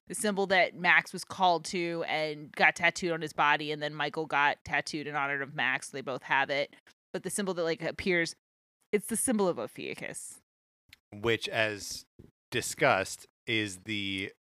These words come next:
Speaker 2: group that follows Jones.
Speaker 1: Yes, it's Jones's religion that he made
Speaker 2: Yeah,
Speaker 1: up.
Speaker 2: that's right.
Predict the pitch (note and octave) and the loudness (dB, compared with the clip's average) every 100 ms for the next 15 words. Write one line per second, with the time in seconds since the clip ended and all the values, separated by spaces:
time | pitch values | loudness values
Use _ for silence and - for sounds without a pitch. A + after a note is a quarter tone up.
0 | _ _ - F2 A2 C3 - A2 A2 A2 | _ _ -20 -6 0 0 0 -4 -2 0
1 | G#2 F#2 E2+ - D#2+ - F3+ G2 F3+ E3 | 0 0 -6 -6 -8 -2 0 0 -4 -10
2 | - - - E3+ G3 F#3+ F3 D3 C#3 C#3+ | -12 -18 -10 -2 0 0 -4 -8 -8 -6
3 | - G2+ B1+ F2+ - F2+ C#2 - - | -8 -8 -10 -8 -4 -4 -4 -6 -12